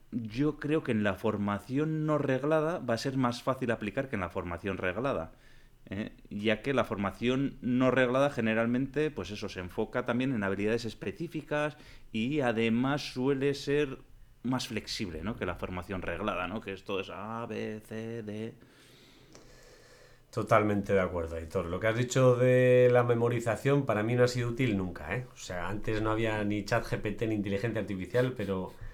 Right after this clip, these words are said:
Speaker 2: me parecía una pérdida de tiempo aprender cosas de memoria, pero que no te puedes ni imaginar, ¿eh?
Speaker 1: Mm.
Speaker 2: Quizás, quizás en etapas tempranas de educación primaria y secundaria, eh, sea necesario coger unas ciertas bases.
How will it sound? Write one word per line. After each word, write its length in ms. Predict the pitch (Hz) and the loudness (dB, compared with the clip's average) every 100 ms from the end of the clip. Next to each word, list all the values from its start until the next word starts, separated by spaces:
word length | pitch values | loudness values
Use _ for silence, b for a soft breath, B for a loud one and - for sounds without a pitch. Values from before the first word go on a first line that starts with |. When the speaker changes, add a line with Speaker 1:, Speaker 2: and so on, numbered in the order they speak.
| B B B - | B B B -8
Speaker 2:
me 120 | 95 | -6
parecía 400 | 92 92 82 139 | -4 -4 0 2
una 300 | 160 160 127 | 4 2 2
pérdida 560 | 123 107 92 92 85 85 | 0 0 -2 -4 -4 -4
de 120 | 85 | -6
tiempo 680 | - 113 151 180 170 147 139 | -6 -2 2 2 2 2 0
aprender 380 | 120 117 131 | 2 0 0
cosas 300 | 131 120 104 | 0 -2 -4
de 120 | 92 92 | -4 -2
memoria, 520 | 92 113 143 180 202 - - | 0 0 0 -2 -4 -10 -10
pero 640 | 95 90 90 85 85 82 - | -6 -4 -2 -2 -4 -6 -10
que 60 | 98 | -6
no 100 | 101 | -4
te 100 | 165 | -2
puedes 180 | 135 | 0
ni 80 | 117 | 0
imaginar, 420 | 92 80 82 73 78 | -2 -4 -8 -8 -6
¿eh? 160 | 127 B B B B | -8 B B B B
Speaker 1:
Mm. 40 | 82 B B B B B - | -12 B B B B B -6
Speaker 2:
Quizás, 760 | 135 127 190 214 214 - - - | -2 2 6 6 6 -2 -6 -8
quizás 760 | 117 104 165 185 - - - - | -8 2 6 6 4 0 -4 -10
en 160 | 113 107 | -4 -4
etapas 480 | 104 147 151 180 | 2 2 4 2
tempranas 720 | - 117 101 95 117 127 131 117 | 2 0 2 2 4 6 4 4
de 80 | |
educación 380 | 107 98 123 135 | -2 -2 0 0
primaria 260 | 120 110 127 | 0 4 4
y 40 | |
secundaria, 680 | 123 107 98 110 127 135 143 - _ - _ _ _ _ | 2 0 0 2 2 0 -2 -10 _ -20 _ _ _ _
eh, 760 | - 90 101 104 104 104 101 101 | -20 -16 -16 -14 -14 -14 -12 -8
sea 320 | 101 - 127 | -4 2 4
necesario 840 | 143 139 135 123 - 135 131 139 139 | 4 4 2 0 4 4 6 4 2
coger 280 | 113 - 131 | -2 2 4
unas 340 | 143 131 - | 6 4 2
ciertas 520 | 135 139 139 143 101 | 0 0 2 2 2
bases. 640 | 101 90 - 73 - - | 0 0 -4 -8 -8 -8